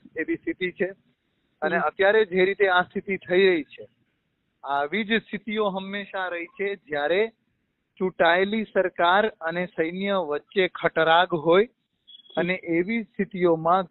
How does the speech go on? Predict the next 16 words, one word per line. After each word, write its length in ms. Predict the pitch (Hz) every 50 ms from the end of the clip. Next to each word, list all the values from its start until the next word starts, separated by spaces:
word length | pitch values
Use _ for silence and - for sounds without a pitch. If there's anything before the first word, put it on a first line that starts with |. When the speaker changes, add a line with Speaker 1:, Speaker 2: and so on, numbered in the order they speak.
| -
Speaker 1:
ઘણી 420 | - 135 160 180 202 214 214 214 214
બધી 520 | 190 170 - 160 156 - 175 185 180 175
વખત 560 | 160 127 127 127 - - 170 180 185 180 -
પાકિસ્તાનમાં 1080 | 180 - - 151 139 135 - 160 160 156 _ - 165 160 160 160 160 165 175 180 190 196
સૈન્યએ 800 | 185 _ - 156 147 160 165 170 170 165 156 156 156 175 196 208 196 _ _ _ _ _ _ _ _ _
સત્તા 420 | - 180 - - - 190 180 180 180
પલટો 540 | 175 - 160 151 151 151 - - 156 156 151
પણ 400 | - - 156 156 160 160 160 147
કર્યો 500 | - - 139 139 139 139 135 131 127 117
છે. 340 | - - - - 175 165 135 - _ _ _ _ _ _ _ -
Speaker 2:
જી. 80 | - 190 - - - - _ _ _ _ _ _ _ _ _ -
Speaker 1:
તો 280 | 165 170 180 190 - - _ -
આપના 340 | 143 139 - 156 160 160
માધ્યમથી, 600 | 160 156 151 151 147 160 170 170 170 180 196 190
આપના 400 | 190 151 147 - 143 147 143 139
ન્યૂઝ 300 | 135 139 147 160 165 156